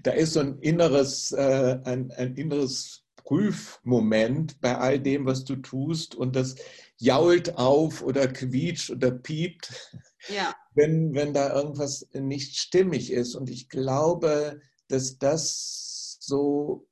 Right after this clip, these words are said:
Speaker 1: am Ende wirklich eine Qualität des Seins auch beschreibt, dass man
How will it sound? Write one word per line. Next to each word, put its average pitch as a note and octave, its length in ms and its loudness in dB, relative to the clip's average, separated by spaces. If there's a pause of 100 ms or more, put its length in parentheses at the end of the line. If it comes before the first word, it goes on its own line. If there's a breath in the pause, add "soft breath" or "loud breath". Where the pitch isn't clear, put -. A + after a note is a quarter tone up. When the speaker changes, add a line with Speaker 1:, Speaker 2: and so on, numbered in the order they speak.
(240)
Speaker 1:
am C3+ 380 -10 (120)
Ende D#3 840 0 (840)
wirklich D#3+ 760 -4
eine C#3+ 240 -2
Qualität D3 680 -4
des C3+ 200 -6
Seins D#3+ 460 -2
auch C#3 260 -2
beschreibt, C#3 840 -2 (580 soft breath)
dass C3 320 2
man D3+ 480 -6